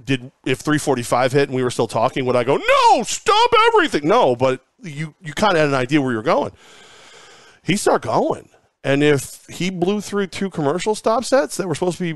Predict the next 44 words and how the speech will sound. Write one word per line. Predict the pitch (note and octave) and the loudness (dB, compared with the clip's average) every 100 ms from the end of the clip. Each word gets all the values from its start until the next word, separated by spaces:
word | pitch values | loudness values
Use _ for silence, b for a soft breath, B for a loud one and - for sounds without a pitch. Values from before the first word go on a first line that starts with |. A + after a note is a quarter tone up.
| C#3+ - | -10 -6
you | D#3+ | -4
know, | |
let's | A#2+ - | -2 -4
say | |
five | C3+ C3+ C#3+ | -2 0 0
minutes | D3 C#3+ C3 | 2 0 0
long | C#3 B2 | -2 -2
each, | F#3+ - - _ _ _ _ _ - | -4 -6 -16 _ _ _ _ _ -6
you'd | D#3 | 0
have | D4+ F4 | 0 0
a | |
fifteen-minute | - - G3+ - - G3 F3 D#3+ | -4 -2 -2 -2 -4 0 0 0
commercial | - C#3+ A3+ - | -2 -2 0 -2
stop | - A#2 A2+ | -2 -2 -4
set | A2 | -10
come | - G2+ | -10 -12
up. | F#2+ _ _ _ _ - | -12 _ _ _ _ -2
And | C#3+ C#3 C#3 - | 0 2 -2 -2
it | |
was | D3 C#3 | 0 0
running | C#3+ F#3+ F#3+ | 2 2 2
on | |
a | C3 | 0
minute | B2 C#3+ F#3 G#3+ | 0 2 2 0
and | F#3 | -2
fifteen-second | F#3+ - F#3+ E3+ E3+ D#3+ C3 | -2 -2 -2 -2 0 -2 0
delay, | F#3 | 2
and | C#3 | 2
that's | A#2 | 0
all | D#3 D3 | 0 0
you | C3+ | 0
knew. | C3 A#3+ - - _ b b b b - | 0 0 -2 -10 _ b b b b -6
So | - | 0
you'd | E3+ E3+ | 0 0
be | D#3+ | -4
sitting | - A3 D4 | 0 0 2
there, | F3 C#3+ | 2 2
and | C3+ | 2
you'd | C#3+ | 0
hear | D3 D#3 | 0 -2
K-Rock, | - G3 C4+ B2+ C3 - | 0 0 2 2 0 -2
and | C3 | -4
you'd | C#3+ C#3+ | -2 -2
hit, | B2 C#3 D3+ | 2 2 0